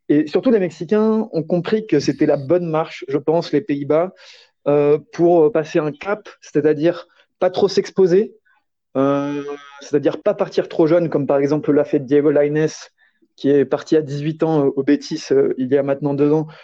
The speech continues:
ni, euh, viser trop, euh, comme a pu le faire, euh, Raúl Jiménez. Euh, faut rappeler que Raúl Jiménez, donc l'attaquant de Wolverhampton, était arrivé directement à l'Atlético de Madrid au début et ça s'était mal passé.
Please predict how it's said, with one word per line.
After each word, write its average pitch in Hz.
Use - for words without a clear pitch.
ni, 208
euh, 170
viser 156
trop, 170
euh, 127
comme 151
a 143
pu 160
le 151
faire, 156
euh, 143
Raúl 151
Jiménez. 147
Euh, 123
faut 139
rappeler 156
que 156
Raúl 143
Jiménez, 147
donc 127
l'attaquant 151
de 143
Wolverhampton, 143
était 151
arrivé 151
directement 160
à 156
l'Atlético 147
de 147
Madrid 165
au 170
début 156
et 180
ça 147
s'était 131
mal 156
passé. 170